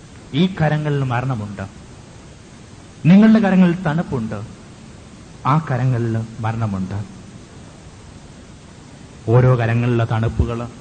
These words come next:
നമ്മളെ പഠിപ്പിക്കേണ്ടത് ഒരു മരണത്തെക്കുറിച്ചാണ്.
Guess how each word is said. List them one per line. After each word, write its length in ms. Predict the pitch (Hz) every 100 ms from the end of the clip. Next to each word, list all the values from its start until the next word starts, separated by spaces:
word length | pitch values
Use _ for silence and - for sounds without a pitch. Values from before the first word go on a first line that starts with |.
| - - - - - 117
നമ്മളെ 280 | 113 113 110
പഠിപ്പിക്കേണ്ടത് 920 | 113 110 117 117 117 107 107 107 104 - - - 110
ഒരു 100 | 104
മരണത്തെക്കുറിച്ചാണ്. 1000 | 101 104 120 120 107 95 - 90 90